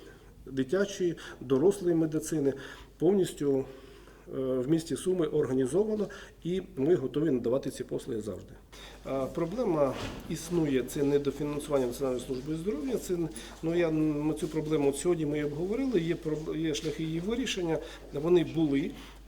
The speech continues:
Е, ми їх сьогодні обговорили. Ми їх обговорили таким чином, щоб їх в подальшому не було. Зараз вони вирішуються, але щоб в подальшому їх не було, ми сьогодні обговорили такі алгоритми вирішення в подальшому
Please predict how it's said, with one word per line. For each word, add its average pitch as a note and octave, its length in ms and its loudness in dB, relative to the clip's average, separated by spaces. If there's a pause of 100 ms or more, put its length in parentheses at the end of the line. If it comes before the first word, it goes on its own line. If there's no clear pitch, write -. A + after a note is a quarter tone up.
Е, C3+ 540 0
ми F3 80 4
їх D#3+ 120 -2
сьогодні D3 320 -2
обговорили. C3+ 760 0 (220)
Ми E3 160 2
їх D3+ 200 0
обговорили D3+ 380 -4
таким D#3 200 -6
чином, G#3+ 240 -4
щоб C#3+ 220 -8
їх F3 100 -6
в - 40 -18
подальшому D3+ 540 -2
не A2+ 80 -2
було. G#2 280 -6 (380)
Зараз F3+ 360 0
вони D#3+ 200 -2
вирішуються, E3 560 -4
але D3 240 -2
щоб D3+ 140 -8
в - 40 -10
подальшому D#3 400 -6
їх D3 200 -8
не F3+ 80 0
було, A#3 260 -4
ми D#3 160 0
сьогодні E3+ 360 0
обговорили C#3+ 420 -2
такі C#3+ 320 -6
алгоритми D3+ 560 2
вирішення D3 440 -2
в A#2+ 40 -6
подальшому C#3 520 -4